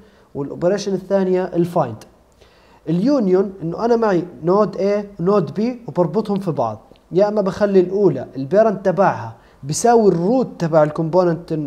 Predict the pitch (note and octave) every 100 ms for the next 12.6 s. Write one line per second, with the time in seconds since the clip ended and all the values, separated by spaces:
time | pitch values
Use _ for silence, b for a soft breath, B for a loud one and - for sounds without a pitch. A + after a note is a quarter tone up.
0 | - C#3+ C#3 B2 C3+ D3 F3+ E3+ E3 -
1 | G#3 G3 A3 A3+ B B F#3 G#3+ G3 F3+
2 | C#3 A#2+ - - - - - - D3+ F3
3 | G#3 D#3 C#3 C#3 C3+ E3 G#3+ A#3+ A3 -
4 | - - b b b b - - A#3 G3+
5 | D#3 B2+ A3+ B3 A#3 - G3+ E3 E3+ G#3
6 | G3+ B B B F#3 G#3 G3+ F3 G3+ B3+
7 | B3+ B3 - G3+ F#3 F3+ F3+ F#3+ F#3+ G#3+
8 | G#3 G3+ D#3+ E3+ F#3 E3+ F3 D3+ A#2+ A#2
9 | A2+ - b b b b b b b F#3+
10 | G3 C#4 C4 A#3 G#3+ - B B B _
11 | _ - E3+ D#3+ D#3 D3 D3+ F3+ - D3
12 | G#3 C4+ G3+ G#3 A3+ B3